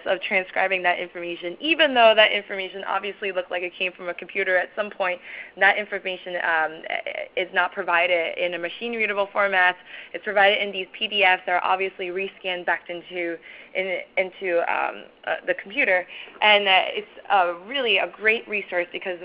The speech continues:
now what you're getting here is, um, all, all of the numbers in the, um, in a C S V, in a downloadable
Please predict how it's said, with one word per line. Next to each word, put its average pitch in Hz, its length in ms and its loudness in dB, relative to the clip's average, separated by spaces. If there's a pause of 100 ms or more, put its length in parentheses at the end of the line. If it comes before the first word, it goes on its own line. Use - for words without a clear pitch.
(100)
now 202 180 2
what 208 160 0
you're 185 120 -2
getting 175 360 -2
here 165 300 -2
is, 165 340 2 (120)
um, 156 320 -2 (880)
all, 185 360 6
all 196 200 8
of 196 80 -4
the 185 60 -8
numbers 165 500 -2 (460)
in 208 260 0 (380)
the, 175 460 -4 (120)
um, 170 440 0
in 214 140 -2
a 202 120 -2
C 185 100 -8
S 180 140 -4
V, 175 260 -6
in 202 100 -2
a 202 40 0
downloadable 180 480 0